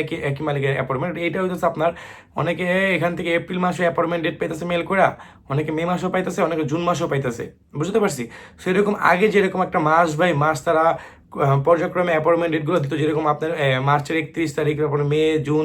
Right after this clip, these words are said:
জুলাই এরকমভাবে তারা দিত। এখন কিন্তু এরকম সিরিয়ালটা নাই। এখন তারা কি ফলো করতেছে just এটা চিন্তা করেন। এখন ফলো করতেছে আপনার নুডলস তারা কি, আহ, first of all ঠিক কিনা। নুডলস যদি নুডলস তারা ঠিক থাকে, সেকেন্ড হচ্ছে আপনার নুডলস তার মেয়াদ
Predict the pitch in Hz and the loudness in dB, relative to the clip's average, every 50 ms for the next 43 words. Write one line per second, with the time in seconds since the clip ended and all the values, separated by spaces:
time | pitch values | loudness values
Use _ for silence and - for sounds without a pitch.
0 | 151 135 147 151 156 151 156 160 170 160 170 170 170 165 156 160 147 139 147 147 | 0 0 0 2 2 4 2 2 0 -2 0 0 0 0 0 -2 -2 -2 -2 -2
1 | 151 147 143 156 151 160 170 160 170 160 156 151 165 175 147 - 151 151 143 151 | -2 -2 -2 -4 -6 -6 -6 -4 -2 -2 -2 -2 -2 -4 -6 -6 -4 0 0 0
2 | 139 139 143 131 120 113 - - - - - - - - - - - 160 185 190 | 0 0 0 0 -2 -2 -4 -8 -14 -20 -20 -20 -20 -20 -12 -6 -2 0 0 2
3 | 185 202 196 196 - 220 233 226 214 214 214 208 185 190 185 185 196 185 - - | 2 0 -2 0 2 2 2 4 4 4 4 4 4 2 0 -2 -4 -6 -4 -2
4 | 170 165 - - 165 160 175 - 180 165 151 135 117 117 117 117 120 135 156 175 | -4 -4 -2 -4 -2 -2 -2 -2 -2 0 2 2 2 4 2 2 2 0 -2 -2
5 | 147 165 180 185 180 156 170 170 185 180 180 151 147 160 156 170 170 175 151 139 | 0 0 0 0 0 -2 -2 -6 -2 0 0 0 0 -2 -4 -2 -2 -2 -2 -4
6 | 160 151 165 165 - - 135 127 131 139 135 - - 156 151 160 160 160 - 143 | -6 -6 -6 -6 -4 -2 -2 -2 0 -2 -4 -2 -2 0 0 0 0 -2 -6 -10
7 | 139 - 180 180 - - 139 131 123 - - - - - - - - _ - 147 | -6 -6 -6 -6 -6 -6 -6 -6 -6 -8 -10 -16 -20 -20 -20 -20 -18 _ -4 -2
8 | 151 180 180 147 160 160 185 190 190 202 196 - 175 190 - 196 196 - - 190 | 0 0 0 -2 -2 -2 -2 -2 -2 -2 -2 -2 -2 -2 -2 -4 -6 -4 -2 0
9 | 185 196 196 170 - - - - - - - - 180 180 185 180 185 185 156 170 | 2 2 2 2 0 -8 -18 -20 -20 -10 -4 -2 -2 0 0 0 0 0 0 0
10 | 165 - 170 170 180 185 147 - 156 151 160 175 175 | 0 0 -2 -2 -2 -2 -2 -2 -2 0 0 -2 -2